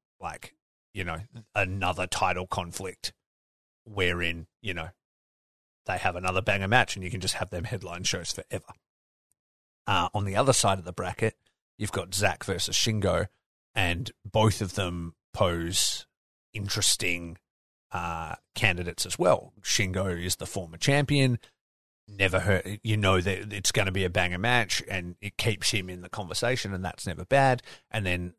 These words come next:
Zack is obviously a technical wizard. And so whatever,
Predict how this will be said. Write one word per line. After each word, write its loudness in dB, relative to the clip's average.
Zack 0
is -2
obviously -2
a -14
technical -6
wizard. 0
And -2
so 2
whatever, -2